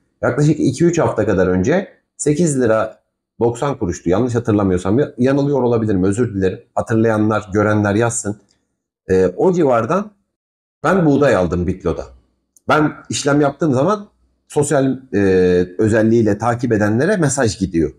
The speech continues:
İşte ekonomist çoban buğday aldı, ekonomist çoban altın aldı, gümüş aldı gibi. E, o tarihte sekiz lira doksan kuruştu. Yanlış hatırlamıyorsam buğday alımı yaptım. Beni takip edenler de arkamdan devam etti, aldı muhtemelen.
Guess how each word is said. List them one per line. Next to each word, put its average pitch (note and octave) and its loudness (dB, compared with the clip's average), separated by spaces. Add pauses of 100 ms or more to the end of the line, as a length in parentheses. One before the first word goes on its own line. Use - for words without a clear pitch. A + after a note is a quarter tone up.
(120)
İşte - -4
ekonomist A2 -2
çoban A2 -2
buğday G#2 0
aldı, D2+ -2
ekonomist G2 -2
çoban G2 -2
altın G2 -2
aldı, D#2 -4
gümüş F#2+ -2
aldı D2+ -4
gibi. G#2+ -4 (560)
E, G2+ 2 (140)
o G#3 2
tarihte E3 0
sekiz F#3 -2
lira F#3+ 0
doksan D3 -2
kuruştu. F#2 -4
Yanlış D3+ 0
hatırlamıyorsam D#3+ -2 (640)
buğday D#3 2
alımı F#3+ 0
yaptım. F#3+ -6 (720)
Beni G3+ 2
takip B2 0
edenler G2+ 0
de A3 0 (220)
arkamdan D3 -2
devam C#3+ 2
etti, G2+ -4
aldı B2+ 0
muhtemelen. E2 -2